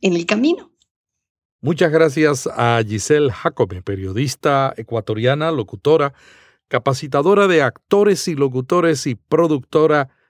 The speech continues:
Speaker 2: del noticiero Notihoy de Radio Centro Internacional en Quito. ¿Algo más que quieras añadir para cerrar esta entrevista?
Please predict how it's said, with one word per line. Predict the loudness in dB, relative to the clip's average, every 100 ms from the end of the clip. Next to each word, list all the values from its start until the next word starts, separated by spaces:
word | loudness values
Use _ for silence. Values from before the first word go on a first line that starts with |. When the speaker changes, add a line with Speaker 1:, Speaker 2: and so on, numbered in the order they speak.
| -20
Speaker 2:
del | -2 0 2 0
noticiero | -2 -2 -6 0 2 2 2 -2 -8 -8
Notihoy | -4 -2 -2 -2 2 4 2 -2 -12
de | -10
Radio | -2 0 0 0
Centro | 0 -2 0 0 0 -2 _ _ -4
Internacional | 0 2 2 2 0 -2 -2 0 0 -2 _ _ -6
en | -4 -2
Quito. | -4 -6 -6 -14 _ _ -20 -8
¿Algo | -2 2 2
más | 0
que | -2 -2
quieras | 0 2 2 -2 -4 -6
añadir | -4 -2 -2 -2
para | -2 -2
cerrar | -2 -4 -2 -2 -2
esta | -4 -4 -4 -4
entrevista? | -6 -4 -6 -8 -12